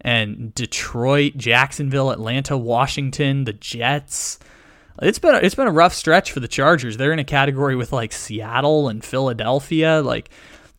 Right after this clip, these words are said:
it has not been a good run for the Chargers defense this year. And so when the offense isn't doing the thing that got them to four and one and made everyone think the Chargers have officially arrived,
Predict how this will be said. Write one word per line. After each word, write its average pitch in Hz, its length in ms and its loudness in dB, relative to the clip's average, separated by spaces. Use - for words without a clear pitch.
it 220 120 6
has 226 200 4
not 143 460 0
been 131 400 -2
a 127 80 -6
good 127 560 -2
run 117 380 0
for - 80 -12
the 110 100 -6
Chargers 113 460 -4
defense 117 460 -4
this - 220 -8
year. 117 140 -2
And 131 100 -2
so 170 140 4
when 160 160 2
the 147 100 0
offense 160 480 4
isn't 151 380 0
doing 143 300 0
the 123 80 -2
thing 135 280 -2
that 117 160 -2
got 120 260 2
them 156 140 -2
to 151 60 -4
four 156 320 0
and 156 100 -2
one 160 200 -2
and 139 80 -4
made 123 160 -2
everyone 131 400 0
think 139 260 -4
the 127 80 -2
Chargers 196 460 4
have 180 160 2
officially 170 480 0
arrived, 151 720 2